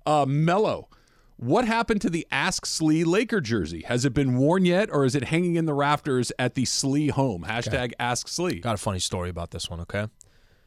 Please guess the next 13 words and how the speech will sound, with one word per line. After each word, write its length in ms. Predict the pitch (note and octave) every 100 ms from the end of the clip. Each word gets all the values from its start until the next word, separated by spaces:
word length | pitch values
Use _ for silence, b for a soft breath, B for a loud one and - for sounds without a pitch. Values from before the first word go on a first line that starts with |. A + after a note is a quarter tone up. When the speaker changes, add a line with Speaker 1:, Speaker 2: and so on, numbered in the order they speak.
| b _
Speaker 2:
So 580 | - B2+ A#2 A2+ A2 - _ - - - _ _ _ _ _ _ -
I 180 | B2+
was 380 | D#3+ D#3 C#3+ A2+ -
in 280 | C3 B2+ A#2+
sales. 560 | - - A#2 A#2 A2+ B2
When 100 | C3+
did 80 | C#3
I 60 |
finish 380 | - A#2+ A2+ -
on 140 | -
the 80 | G#2
sales 280 | - G#2 G2
side? 260 | G2 F2+